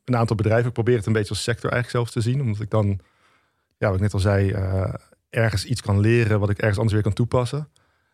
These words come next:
Maar ik zit soms wel op de details. Dat je echt heel diep in de, in de materie zit. En of je daar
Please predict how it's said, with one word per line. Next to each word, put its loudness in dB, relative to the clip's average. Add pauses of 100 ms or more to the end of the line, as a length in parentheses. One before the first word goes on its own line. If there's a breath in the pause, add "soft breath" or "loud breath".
(100)
Maar 0
ik -6
zit -8
soms -2
wel 2
op -6
de -2
details. -2
Dat -14
je -18
echt -20
heel -2
diep -6
in -4
de, -2
in -8
de -2
materie 0
zit. -6
En -6
of -12
je -6
daar 0